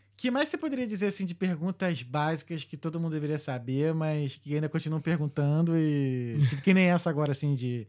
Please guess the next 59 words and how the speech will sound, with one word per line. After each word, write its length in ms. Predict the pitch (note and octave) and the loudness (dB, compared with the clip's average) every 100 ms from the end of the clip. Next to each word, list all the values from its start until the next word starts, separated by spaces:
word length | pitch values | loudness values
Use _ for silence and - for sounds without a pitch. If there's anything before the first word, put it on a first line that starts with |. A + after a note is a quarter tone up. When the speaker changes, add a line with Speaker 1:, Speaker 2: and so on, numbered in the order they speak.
| - | -16
Speaker 1:
porque 160 | - C#4 | -10 -4
todo 180 | C#4 C#4 | -4 -2
cachorro 260 | E4 E4 D#4 | -2 0 0
vai, 160 | D4+ A#3 _ - | -2 -4 _ -2
vai 120 | A3+ | 0
ter 80 | A3 | 2
um 40 | A3 | 2
momento 280 | G#3 G#3+ | 2 0
que, 80 | - | -2
assim, 160 | A3 F#3+ | -2 0
ele 80 | E3 | 0
vai 100 | D#3 | 0
coçar 300 | F3 D3+ D#3 | -2 -4 -2
os 100 | D3+ | -2
dentes, 320 | B2+ A#2+ - - | -2 -4 -8 -16
né? 80 | F#2+ - _ | -16 -20 _
Speaker 2:
Sim. 480 | - A#2 G#2+ G#2 A2+ | -8 -4 -4 -6 -4
Speaker 1:
E 120 | B2+ C3+ | 0 2
aí, 200 | C3+ C#3 | 2 2
tem 140 | A3 | 2
alguma 320 | A#3+ G3+ G#3 | 2 2 4
outra 240 | F#3+ F#3+ E3+ | 2 2 -2
coisa 240 | E3+ D#3 | 0 -2
também, 280 | C3+ D3 D3+ | 0 -2 -2
assim, 200 | - C#3 | -2 -4
que 160 | - C#3 | -4 -4
o 60 | |
cach-, 260 | D3 C3 - | -4 -6 -2
todo 180 | G3 A3 | -2 0
cachorro 360 | G3 E3 E3+ C#3+ | -2 0 -2 -2
faz 560 | - D#3 E3+ G3 - | 2 4 6 4 -2
e, 160 | F3 E3+ _ - | -10 -12 _ -14
e 60 | |
que, 100 | C#3+ | -12
sim, 380 | - D#3+ C#3+ B2+ B2 | -4 0 0 -2 -4
às 120 | B2 | -2
vezes 200 | D3+ D3 | 0 0
a 40 | |
gente 180 | C#3 D3+ | -4 -6
acaba 240 | C#3 D3+ D3+ | -8 -6 -4
errando? 340 | C3 C3+ A#2+ | -4 -4 -6
E, 140 | A#2 A#2+ _ _ | -10 -16 _ _
tipo, 160 | - | -10
sei 80 | - | -6
lá, 80 | C#3+ | -6
que 60 | A#2+ | -6
vem 80 | |
na 60 | B2+ | -6
tua 100 | B2 | -6
cabeça 260 | B2 A#2 B2 | -6 -6 -4
agora. 200 | B2 C3+ - | -6 -6 -12
Speaker 2:
Então, 200 | - F3 | -4 -2
esse 240 | D#3+ F#3+ | -2 -6
negócio 400 | G3+ E3+ F#3 F#3 | -8 -8 -10 -8
de 120 | D#3+ | -8
ficar 260 | D#3+ - D#3 | -10 -8 -6
mordendo, 680 | D#3 D3+ B2 A2+ A2 D3 D#3+ | -4 -4 -6 -8 -8 -8 -8
cara, 280 | C3 G#2+ G#2 | -8 -12 -12
é 180 | G#2 | -14